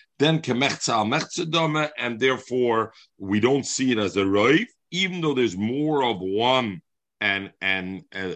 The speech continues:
less of the other, we say mechza mechza. So just to say a shtickle, uh,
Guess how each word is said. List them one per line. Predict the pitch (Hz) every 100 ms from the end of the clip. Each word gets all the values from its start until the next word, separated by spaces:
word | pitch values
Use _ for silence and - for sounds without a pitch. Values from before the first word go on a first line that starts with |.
| -
less | 107 120 117 117
of | 95
the | 85
other, | 101 147 208 - - - -
we | 120
say | - 170
mechza | 143 110 - 98
mechza. | 82 - - -
So | - 110
just | 110 170 -
to | 160
say | - 160 139
a |
shtickle, | 113 - 160 160 139
uh, | 120 110